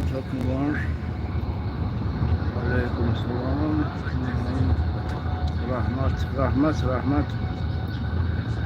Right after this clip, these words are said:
Sizin de olun, olun, olun. Yayın donmuş arada. Evet ya, yoldayım ya. Yolda bazen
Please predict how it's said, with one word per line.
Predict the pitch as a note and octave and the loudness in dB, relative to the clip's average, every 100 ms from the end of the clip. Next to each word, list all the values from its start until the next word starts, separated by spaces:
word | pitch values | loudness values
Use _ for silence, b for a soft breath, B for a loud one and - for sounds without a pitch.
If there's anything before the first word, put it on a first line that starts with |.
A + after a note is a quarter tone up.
| - - | -2 0
Sizin | C#4 C4 C4+ C#4 | 0 2 2 2
de | |
olun, | C4 B3+ - - C3 - | 2 2 2 0 0 0
olun, | - B2+ - - | 0 0 0 0
olun. | B2 - - - - - - - - - - - - A2 | 0 2 2 2 0 -2 -2 -4 -6 -6 -4 -4 -4 -4
Yayın | B2+ C3 C3+ B2+ A#2 | -4 -4 -2 -2 -2
donmuş | B2 B2 B2 B2+ - | 0 0 0 2 2
arada. | B2 - A#2 - C3+ C3+ - - - - - - - - - - - - - - - - - - - - - - - | 0 0 0 2 0 2 0 0 -2 -2 -2 -2 -2 0 -2 -2 -2 0 0 0 0 0 0 0 -2 0 0 0 2
Evet | D#3+ E3 C3+ - | 4 4 2 0
ya, | B2+ C#3 | 2 2
yoldayım | C#3 C#3+ C#3+ E3 E3 E3 | 4 4 6 4 4 4
ya. | C3+ A#2 | 2 2
Yolda | B2 B2+ B2+ C3 C3 | 0 0 0 2 2
bazen | C3 B2 B2+ | 2 2 2